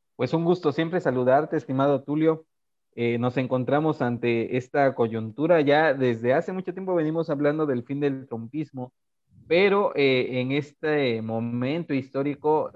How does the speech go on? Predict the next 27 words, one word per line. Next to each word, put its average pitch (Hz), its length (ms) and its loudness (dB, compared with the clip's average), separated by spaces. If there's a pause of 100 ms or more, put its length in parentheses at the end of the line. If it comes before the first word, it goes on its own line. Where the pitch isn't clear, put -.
eh, 113 260 -14
cabe 151 220 2
preguntar 131 720 -2 (340)
no 156 160 0
solamente, 180 1040 0
eh, 123 80 -6
qué 151 100 0
es 147 100 -2
lo 170 180 0
que 131 120 -4
se 117 200 -4
fue, 165 360 0
sino 123 340 -6
qué 160 80 -8
es 180 80 -8
lo 214 120 -4
que 156 100 -2
viene 151 280 -2
a 175 80 -4
continuación, 135 800 -6 (200)
cuántas 175 360 0
expectativas 143 800 -2
se 131 140 0
abren 160 500 -2
y, 196 440 -8
en 120 140 -2
realidad, 127 560 0